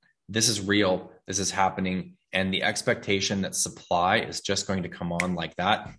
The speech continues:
even from previous producing mines like MacArthur and Langer, I think that's absolutely insane.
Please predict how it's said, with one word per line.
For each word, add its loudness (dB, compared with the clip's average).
even 2
from 0
previous 0
producing -2
mines 0
like -4
MacArthur 0
and -2
Langer, 0
I 2
think -4
that's -2
absolutely 0
insane. -2